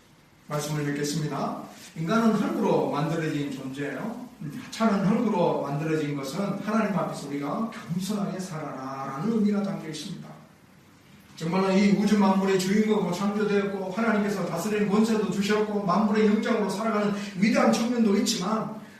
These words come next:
흙으로 만들어진 존재임을 우리가 잊지 않고 살아가야 한다라는 사실이에요. 우리의 육신이 귀하고 소중하지만 언젠가는 흙으로 돌아갈 우리의 육신입니다. 그러면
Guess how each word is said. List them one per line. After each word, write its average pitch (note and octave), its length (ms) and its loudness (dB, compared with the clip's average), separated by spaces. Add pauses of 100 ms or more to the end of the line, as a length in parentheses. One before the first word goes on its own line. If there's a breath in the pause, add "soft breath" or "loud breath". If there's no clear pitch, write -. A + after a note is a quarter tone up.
(100)
흙으로 D#4 500 4
만들어진 G3+ 680 4
존재임을 G3+ 720 4
우리가 E3+ 560 -2
잊지 F3 280 -2
않고 D3+ 520 -6
살아가야 C#3 640 -8 (160)
한다라는 C3+ 460 -6
사실이에요. - 440 -4 (1000 loud breath)
우리의 G3+ 380 6
육신이 G3+ 540 2
귀하고 F#3 500 4
소중하지만 E3+ 1500 -2
언젠가는 A3+ 800 2 (160)
흙으로 G3 440 -2
돌아갈 D#3 540 0
우리의 D3 240 0
육신입니다. D#3+ 520 -6 (540)
그러면 F3 680 2